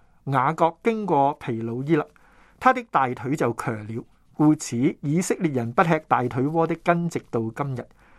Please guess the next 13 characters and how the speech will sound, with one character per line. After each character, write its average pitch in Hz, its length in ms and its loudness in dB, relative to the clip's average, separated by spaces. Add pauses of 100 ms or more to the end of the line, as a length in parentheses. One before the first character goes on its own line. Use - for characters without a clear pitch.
(240)
因 262 140 4
為 185 160 4
那 135 180 2
人 127 180 -2
摸 131 240 -2
了 139 260 2
雅 120 180 -6
各 127 160 0 (120)
大 113 180 2
腿 110 260 -6
窩 139 240 -2
的 131 180 -6
筋。 123 200 0